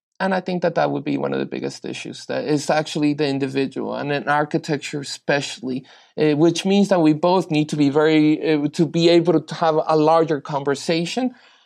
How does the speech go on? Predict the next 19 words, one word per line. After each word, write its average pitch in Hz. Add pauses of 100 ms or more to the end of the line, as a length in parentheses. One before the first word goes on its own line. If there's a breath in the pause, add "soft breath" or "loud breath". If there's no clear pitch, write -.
(120)
Uh, 175
but 185
it 202
also 202
means 151
that, 143
that 127
some 143
of 139
us 135
are 147
gonna 139
have 135
to, 135
um, 135
begin 139
to 143
see 180
ourselves 135